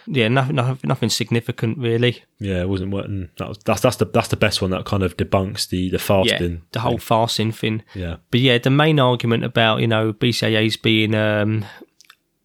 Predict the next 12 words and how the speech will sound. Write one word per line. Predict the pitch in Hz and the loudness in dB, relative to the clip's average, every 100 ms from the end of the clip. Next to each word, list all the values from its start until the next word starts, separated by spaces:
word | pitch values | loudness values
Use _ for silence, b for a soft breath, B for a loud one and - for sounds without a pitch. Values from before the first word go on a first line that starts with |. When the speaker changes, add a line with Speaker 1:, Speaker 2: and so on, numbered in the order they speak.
| _ | _
Speaker 1:
making | 131 113 123 | -2 0 0
a | |
significant | - 110 117 117 - 113 | 0 0 0 0 -2 -2
difference | 123 - 107 - | -2 -2 -4 -4
in | 110 | -6
regards | 110 117 110 - | -2 0 0 -2
to | 113 107 | 0 0
hypertrophy | 101 123 - - 107 - | 0 -2 -2 -2 -2 0
or | 101 | -2
muscle | 113 123 - 107 | 0 0 0 -2
growth | 110 101 - - | 0 -2 -4 -10
or | 120 98 | -8 -8